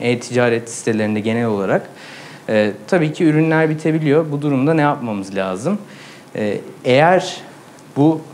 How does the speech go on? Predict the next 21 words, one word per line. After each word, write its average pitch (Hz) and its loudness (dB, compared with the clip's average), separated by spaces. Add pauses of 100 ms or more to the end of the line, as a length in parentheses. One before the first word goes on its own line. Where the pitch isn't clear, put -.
(320)
sayfayı 135 2
müşteriye 135 0 (240)
sanki 135 -2
ürün 139 4
varmış 156 2
gibi 110 -10
sunarsak, 156 0 (460)
e, 101 -2 (200)
başınız 156 -2
bayağı 143 2
ağrıyabilir. 131 0 (180)
E, 110 -6
bununla 139 2
ilgili 131 -2
şikayetler 127 0
alabilirsiniz. 110 -4
Çünkü 135 0
müşteri 131 -2
gelecek, 110 0
ödemeyi 131 2
yapacak, 147 2